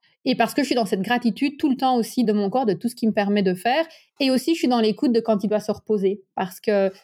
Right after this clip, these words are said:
c'est vrai qu'on n'a pas trop abordé le sujet, ça pourrait encore, euh, on pourrait en parler pendant des heures, mais vraiment aussi laisser à son corps le sommeil et le repos quand il en a besoin, plutôt que de le forcer. C'est vraiment quelque chose qui a joué un rôle énorme pour moi.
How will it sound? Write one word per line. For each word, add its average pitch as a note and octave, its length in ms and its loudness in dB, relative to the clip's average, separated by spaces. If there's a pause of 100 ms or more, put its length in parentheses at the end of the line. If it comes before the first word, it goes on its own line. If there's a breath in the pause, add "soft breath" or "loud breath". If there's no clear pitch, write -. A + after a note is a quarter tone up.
c'est - 100 -18
vrai A3+ 80 0
qu'on A#3+ 80 0
n'a G3+ 140 2
pas G3+ 120 -2
trop A3+ 220 -4
abordé G#3 440 2
le G3 140 0
sujet, G#3+ 280 0
ça A3+ 120 -2
pourrait F#3 260 -8
encore, F#3+ 320 -2
euh, F3 200 2
on F#3 60 -6
pourrait G3 180 -6
en F#3 40 -4
parler F#3+ 220 0
pendant F#3 260 -2
des G3 200 0
heures, D#4 140 0 (280 soft breath)
mais G#3+ 100 0
vraiment A3+ 260 0
aussi C4+ 220 0
laisser A3 300 0
à A#3+ 80 2
son G#3+ 200 -2
corps C#4+ 440 -2 (240)
le G3+ 160 2 (200)
sommeil C4+ 540 0
et G#3+ 80 2
le G3 120 2
repos A#3 540 -2 (320 loud breath)
quand A#3+ 240 -2
il G#3+ 100 2
en G3+ 120 4
a G3 80 2 (120)
besoin, A#3 420 -2
plutôt A3+ 220 -2
que A3+ 80 0
de F#3+ 100 2
le F3+ 60 -2
forcer. B3+ 640 -4 (260 soft breath)
C'est - 180 -2
vraiment G3+ 280 0
quelque A3 180 -2
chose B3 220 -4
qui - 160 -8
a F#3+ 60 0
joué G#3+ 160 2
un G3+ 80 2
rôle G#3+ 340 0
énorme G3 440 2
pour F#3+ 140 -8
moi. F#3 180 -4